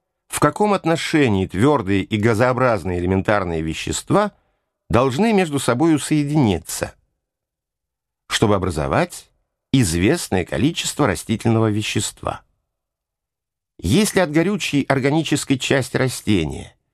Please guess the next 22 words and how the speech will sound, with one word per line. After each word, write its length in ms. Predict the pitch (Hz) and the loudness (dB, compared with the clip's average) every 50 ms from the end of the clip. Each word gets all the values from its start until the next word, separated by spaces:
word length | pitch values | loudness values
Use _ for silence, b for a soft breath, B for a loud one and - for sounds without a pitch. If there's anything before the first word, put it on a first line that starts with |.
| _ _ _ _ - | _ _ _ _ -2
мы 140 | - 98 107 | 0 0 2
перейдем 420 | - 110 107 104 90 101 95 92 78 | 2 2 0 2 2 2 0 0 -2
к 40 | |
золе, 440 | 78 67 71 76 98 151 202 220 - _ _ _ _ _ _ _ _ _ _ _ _ - | -2 -2 0 0 2 2 0 0 -2 _ _ _ _ _ _ _ _ _ _ _ _ -2
то 160 | - 220 254 | 0 2 2
увидим, 460 | 262 254 175 127 120 110 95 110 104 | 4 2 4 4 2 4 4 2 0
что 180 | - - - 107 | 0 0 -2 0
в 40 | 92 | 2
ее 320 | 101 107 104 127 240 247 | 2 0 2 2 0 0
состав 460 | - - - - - - 107 104 101 | 0 0 -2 -2 -2 0 0 0 0
входит 760 | - - - - - 117 107 95 98 - - - - - - - - - | -4 -12 -10 -2 0 0 2 2 0 -4 -4 -12 -12 -12 -12 -12 -8 -6
более 500 | 82 73 82 123 170 220 233 226 214 190 | -4 0 2 2 2 2 2 0 0 0
значительное 520 | 147 143 131 - - - - 147 147 131 | 0 0 -2 -2 -6 -6 -2 -2 -2 0
число 340 | - - - - 110 113 107 | -2 -4 -4 0 0 0 2
элементов. 760 | - 127 110 110 101 82 71 71 - _ - - - - _ _ _ _ _ _ _ _ _ _ _ _ _ _ _ _ _ _ _ _ _ - | 2 2 2 2 0 0 -2 -4 -10 _ -14 -16 -16 -16 _ _ _ _ _ _ _ _ _ _ _ _ _ _ _ _ _ _ _ _ _ -6
Сделаем 460 | 80 80 95 214 226 220 226 208 170 | -4 0 2 2 2 2 2 0 0
здесь 240 | 143 180 190 - - | 0 -2 -2 -4 0
только 300 | - 190 170 - 180 160 | -4 -4 -2 -2 -4 -2
перечень 500 | - 190 185 170 170 - - 170 170 151 | 0 0 0 0 0 -2 0 0 0 2
главнейших 680 | 127 147 160 165 160 139 113 98 82 - - 76 - - | 2 2 0 2 2 2 2 2 0 -2 -6 -8 -4 -2
из 160 | 82 71 71 | -2 -2 -2
них, 280 | 69 64 62 - - | -4 -4 -4 -8 -14